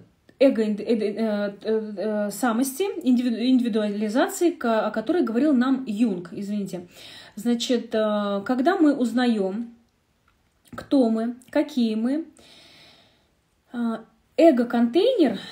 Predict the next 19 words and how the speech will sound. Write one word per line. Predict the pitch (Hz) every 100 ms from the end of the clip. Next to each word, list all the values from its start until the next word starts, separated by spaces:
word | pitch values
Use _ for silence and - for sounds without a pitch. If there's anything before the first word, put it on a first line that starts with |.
| -
эго-контейнер, | 240 220 214 226 233 226 202 196
о |
котором | 226 214 214
мы |
щас | 208 214
говорили, | 202 226 233 220 185 185 196 226
он | 302 349 339 -
и | 269 240
должен, | 311 320 262 233 208
а, | 214 208
нам | 240 233
служить | - 233 233 403 -
и | 240
защищать | 240 269 302 - 302 226
нас, | 240 233 302 - -
и | 247
помогать | - 262 262 285 359 294
нам | 285 269
реализовываться. | 254 254 247 269 247 196 185 - 180